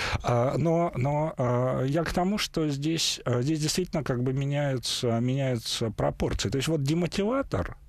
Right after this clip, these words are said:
это ведь не, не, не, а, там, а, я не знаю, так сказать, как бы не, не, не Христос в пустыне. То есть, а, современная визуальность стремится к тому, чтобы вот это вот повествование было максимально коротким, ясным и упакован-, ну, ну вот,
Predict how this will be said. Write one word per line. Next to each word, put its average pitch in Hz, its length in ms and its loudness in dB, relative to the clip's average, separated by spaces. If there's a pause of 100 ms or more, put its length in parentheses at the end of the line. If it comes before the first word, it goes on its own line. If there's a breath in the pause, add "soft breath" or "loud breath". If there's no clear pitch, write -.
это 131 180 -2
ведь 143 260 -2
не, 147 380 0
не, 131 640 0
не, 123 340 2 (160)
а, 117 220 0
там, 110 480 0
а, 107 320 -4 (600 loud breath)
я 104 140 -4
не 107 100 -2
знаю, 107 220 -2
так 92 140 -10
сказать, - 260 -10
как 92 180 -14
бы 95 120 -6
не, 98 300 -4
не, 110 360 0
не 117 320 0
Христос 139 420 0
в - 60 -8
пустыне. 98 600 -2 (760 soft breath)
То 104 100 -4
есть, - 460 -4
а, 107 200 0
современная 147 560 2
визуальность 175 500 0
стремится 143 420 -2
к - 80 -12
тому, 202 260 0
чтобы 113 240 0
вот 127 160 0
это 127 140 0
вот 123 120 -2
повествование 175 720 0
было 135 300 0
максимально 143 520 -2
коротким, 113 800 -4
ясным 127 440 -2
и 127 80 -2
упакован-, 123 580 -2
ну, 113 260 -4
ну 113 120 -4
вот, 95 140 -4